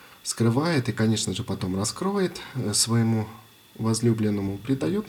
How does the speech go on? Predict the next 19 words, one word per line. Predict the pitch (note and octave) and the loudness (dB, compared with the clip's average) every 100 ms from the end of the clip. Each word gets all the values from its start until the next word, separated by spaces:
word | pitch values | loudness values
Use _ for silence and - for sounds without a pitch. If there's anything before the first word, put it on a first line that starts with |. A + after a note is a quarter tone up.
| - - - - - - | -10 -20 -20 -20 -20 -12
какое-то | - B2 E3 - C#3 B2+ A#2 - - - - - - | -8 -4 -4 2 4 4 2 0 -8 -20 -20 -20 -12
новое | - A#2 C3 C#3+ B2+ | 0 4 6 6 4
звучание, | A2 A#2+ A#2+ C3+ D#3+ D#3 C#3 B2 - - - - | 4 2 4 2 2 0 0 -2 -8 -20 -20 -8
добавляет | G#2 A#2+ C3+ D3 C3+ | 2 6 6 6 4
некоторую | C3 - B2 B2 | 2 2 4 6
новую | B2 A2+ | 6 4
специю | - - D3 - C3 A#2+ | 0 -4 -4 0 4 4
нашей, | A#2 A#2 - A#2 A2 - - - | 4 2 0 -2 -4 -10 -20 -14
э, | A#2+ G2+ G2 G2 G2 | -8 -6 -4 -4 0
дораме. | A2 G#2 F2 F2+ F#2 - - - - _ - - _ - - - - - - - - - - - - - | 0 0 -2 -8 -14 -20 -20 -20 -20 _ -20 -20 _ -20 -20 -20 -20 -20 -20 -20 -20 -20 -20 -20 -10 0
На | C3 | 2
самом | C3+ F3+ D#3+ C3 | 2 2 2 2
деле, | D#3+ D3+ C3+ A#2 G2+ - - - - | 2 4 4 2 0 -8 -20 -20 -6
дорама | B2 C3 C#3 | 0 2 4
ещё | A2+ - B2+ | 2 4 4
и | |
забавная, | A#2+ A#2+ D#3+ G#3 C3+ | 4 2 2 2 0
поскольку | B2 - A#2+ A#2+ | -2 -2 -2 0
шпионка | A#2+ - B2 C3+ B2 A2 G#2 | -2 2 2 2 0 -2 -2